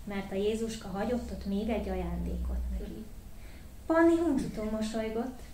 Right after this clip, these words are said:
hiszen ő is készített egy apróságot a számára. Egyszerre adták át az újságpapírba csomagolt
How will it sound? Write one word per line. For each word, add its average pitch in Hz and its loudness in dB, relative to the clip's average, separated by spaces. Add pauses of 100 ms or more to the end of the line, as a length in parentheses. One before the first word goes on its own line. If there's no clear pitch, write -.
(160)
hiszen 202 -2
ő 202 0
is 214 0
készített 196 -4
egy 185 -4
apróságot 185 -6
a - -8 (100)
számára. 202 -8 (1080)
Egyszerre 254 2
adták 214 -4
át 208 -2
az 185 -8
újságpapírba 208 -4
csomagolt 190 -4